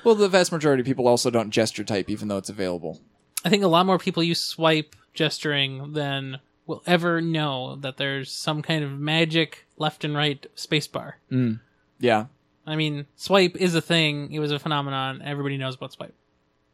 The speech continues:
Speaker 2: They might not know what it's called,
Speaker 1: Yeah.
Speaker 2: but they just do it.
Speaker 1: But I, yeah, I think the people who really care about being able to type well, efficiently, whatever you wanna call it,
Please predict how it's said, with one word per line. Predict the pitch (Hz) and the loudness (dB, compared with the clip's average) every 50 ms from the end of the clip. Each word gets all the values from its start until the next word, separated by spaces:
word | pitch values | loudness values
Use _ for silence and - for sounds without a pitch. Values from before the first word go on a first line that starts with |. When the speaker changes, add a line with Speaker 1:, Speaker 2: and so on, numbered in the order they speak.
| _ _ | _ _
Speaker 2:
They | 151 | -2
might | 147 156 170 | -2 0 2
not | 175 180 185 | 2 2 2
know | 196 | 4
what | 196 190 190 | 4 2 2
it's | 185 | 0
called, | - - 180 156 147 139 139 143 - _ _ _ _ _ _ | 2 4 6 6 6 4 0 -4 -8 _ _ _ _ _ _
Speaker 1:
Yeah. | - 143 143 131 113 | 2 4 4 6 4
Speaker 2:
but | 110 160 | 4 4
they | 175 | 2
just | 165 165 160 147 - | 2 2 0 0 0
do | 170 151 | 0 0
it. | 135 - - - _ _ _ _ _ _ _ _ _ _ _ _ _ _ _ _ | 0 -4 -10 -18 _ _ _ _ _ _ _ _ _ _ _ _ _ _ _ _
Speaker 1:
But | - 156 156 147 | 4 6 6 6
I, | 101 143 | 6 4
yeah, | 156 147 147 170 165 151 135 120 113 110 - - | 4 2 4 4 6 8 8 8 6 4 2 -2
I | 131 135 | 0 2
think | - 185 175 - - - | 2 2 2 0 -2 0
the | - 156 | 0 2
people | - 202 208 - 208 175 | 4 2 4 6 6 8
who | 160 147 | 8 8
really | 139 139 151 147 139 127 | 8 8 8 6 6 4
care | - 139 123 117 107 107 | 4 4 6 6 6 6
about | 107 110 110 107 104 104 101 - _ _ _ - 123 | 6 6 6 8 8 6 4 2 _ _ _ -8 -2
being | 120 113 117 113 | 0 0 2 2
able | 110 104 104 104 | 2 0 0 -2
to | 104 | -4
type | 101 - 123 113 110 107 - - - - _ _ _ _ _ _ _ _ _ - | -4 0 2 2 2 2 0 -8 -20 -20 _ _ _ _ _ _ _ _ _ 0
well, | 123 120 113 104 101 110 101 82 | 4 6 6 6 6 4 0 -2
efficiently, | 107 - 120 110 - 120 101 107 107 101 101 101 - - _ | -2 -2 -2 -2 -2 -2 -4 -2 -4 -4 -4 -6 -10 -12 _
whatever | - 123 110 110 104 110 | -4 0 0 2 2 2
you | 110 | 0
wanna | 107 101 | 0 -2
call | 104 - 113 107 104 98 | 0 2 4 4 4 4
it, | 92 87 | 2 0